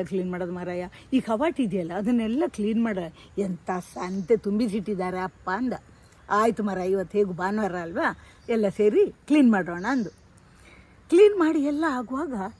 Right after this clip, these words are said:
ಏನಾಯಿತು, ಒಂದು ಅವನಿಗೆ ಕಾಗದ ಸಿಕ್ಕಿತ್ತು, ಕಾರ್ಡ್. ಕಾರ್ಡ್ ತೊಗೊಂಡು ಬಂದವನು ಹೇಳಿದ, "ಅಮ್ಮ, ಅಪ್-, ನೋಡು ಮಾರ್ಕ್ಸ್ ಕಾರ್ಡ್ ಸಿಕ್ಕಿದೆ" ಅಂತ ಹೇಳಿದ. "ಎಂಥ ಮಾರ್ಕ್ಸ್ ಕಾರ್ಡಾ? ಅಲ್ಲಿ ಇಡು" ಅಂತ ಹೇಳಿದೆ.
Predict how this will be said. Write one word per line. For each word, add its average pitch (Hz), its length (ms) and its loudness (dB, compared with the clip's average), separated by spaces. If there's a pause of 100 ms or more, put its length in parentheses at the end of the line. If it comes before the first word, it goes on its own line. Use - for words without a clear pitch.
(200)
ಏನಾಯಿತು, 214 680 -2 (320)
ಒಂದು 247 360 2
ಅವನಿಗೆ 214 520 -2
ಕಾಗದ 214 420 -2 (120)
ಸಿಕ್ಕಿತ್ತು, 220 360 -6
ಕಾರ್ಡ್. 196 340 0 (1300)
ಕಾರ್ಡ್ 285 280 -2
ತೊಗೊಂಡು 247 300 0
ಬಂದವನು 220 340 -2
ಹೇಳಿದ, 180 180 -4
"ಅಮ್ಮ, 175 360 -4 (400)
ಅಪ್-, 185 520 -6
ನೋಡು 196 280 -2 (300)
ಮಾರ್ಕ್ಸ್ 202 360 -4
ಕಾರ್ಡ್ 180 280 -6
ಸಿಕ್ಕಿದೆ" 180 560 -12
ಅಂತ 208 140 -6
ಹೇಳಿದ. 294 240 -2 (680)
"ಎಂಥ 381 260 -2
ಮಾರ್ಕ್ಸ್ 226 400 0
ಕಾರ್ಡಾ? 180 380 -2
ಅಲ್ಲಿ 240 160 0
ಇಡು" 330 300 6
ಅಂತ 190 160 -4
ಹೇಳಿದೆ. 277 320 -2